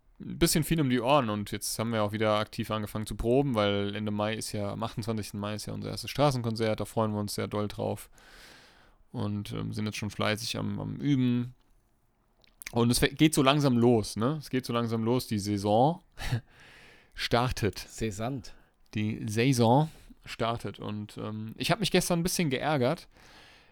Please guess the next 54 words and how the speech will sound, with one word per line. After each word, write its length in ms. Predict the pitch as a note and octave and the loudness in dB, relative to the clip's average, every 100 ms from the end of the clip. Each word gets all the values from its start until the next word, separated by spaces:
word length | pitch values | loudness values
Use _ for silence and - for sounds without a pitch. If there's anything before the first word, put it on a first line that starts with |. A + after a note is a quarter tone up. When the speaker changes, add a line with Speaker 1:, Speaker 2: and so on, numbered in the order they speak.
| _ - | _ -2
Speaker 1:
ähm, 580 | A#2 A#2 A#2 A#2 A#2 A#2+ | 2 4 4 4 2 -2
ich 180 | C3+ - | -4 2
wollte 220 | B2 C#3+ | 4 4
nämlich, 260 | C#3+ C#3+ - | 4 2 2
ich 40 | |
bin 120 | D3+ | 4
ein 40 | C#3 | 4
bisschen 240 | C#3+ C#3 | 4 2
früher 200 | - D#3+ | 4 4
von 160 | D#3 B2 | 6 4
der 120 | G2 | 6
Arbeit, 580 | B2+ F3+ F#3+ F#3+ - - | 6 6 4 0 -6 -10
ähm, 680 | B2 A2+ A2+ A2+ A#2 B2 A2+ | -8 -6 -6 -6 -8 -8 -6
weil, 420 | A2+ A2+ A2 G2 | 0 2 2 0
ja, 180 | F#2 F2 | -4 -4
wegen 180 | G#2 G#2 | -2 0
Geburtstag 440 | G#2 C3 - C#3+ | 2 2 2 0
und 120 | C3 B2+ | 2 2
so. 220 | C3 B2+ | 2 0
Und 320 | A2 G#2+ G2+ | -2 -6 -6
dann 420 | G#2 G2+ G2+ G2+ | -6 -4 -6 -2
wollte 200 | G#2+ A2 | 0 0
ich 100 | A2 | 0
noch 120 | G#2+ | -2
in 80 | G#2 | -2
Saturn, 460 | G#2 G#2 F3+ G3 B2+ | -2 6 8 8 8
weil 200 | A2 A2 | 6 6
es 120 | - - | 2 -2
gibt 160 | - | 0
jetzt 180 | A2 - | 0 0
Scream, 560 | - - D#3 F3 F3+ D3+ | -4 2 6 6 4 2
den 140 | A2+ | 2
neuesten 340 | A#2 A2+ - | 4 4 0
Scream 400 | - - D3 D#3+ | -6 -2 0 2
auf 120 | C#3 - | 0 0
Blu-ray. 280 | C#3 C3 G#2+ | 2 2 0
Und 60 | |
ich 100 | G2+ | -2
bin 100 | G#2+ | -4
ein 100 | G#2 | -2
riesen 180 | G#2+ G2 | -2 -4
Scream-Fan. 640 | - - C#3 C#3 B2+ B2 B2+ - | -4 0 0 0 -2 -6 -8 -8
Speaker 2:
Mhm. 360 | B2+ A#2 C#3+ F#3+ - - - _ - | -6 -4 -6 -10 -16 -20 -20 _ -12
Speaker 1:
Scream, 340 | - D3 C#3 | 2 6 6
Scream, 300 | - A#2+ A2 | 4 2 2
Scream. 280 | - C#3+ E3 | 2 4 4
Ich 100 | C#3 | 2
hab's 240 | B2 - | 0 -2
noch 80 | A2 | -2
nicht 140 | A2 G#2 | 0 -2
oft 160 | - | -2
genug 180 | A#2 C3+ | 0 0
gesagt. 260 | C#3+ C#3+ | 2 0
<laughs> 40 | - | -2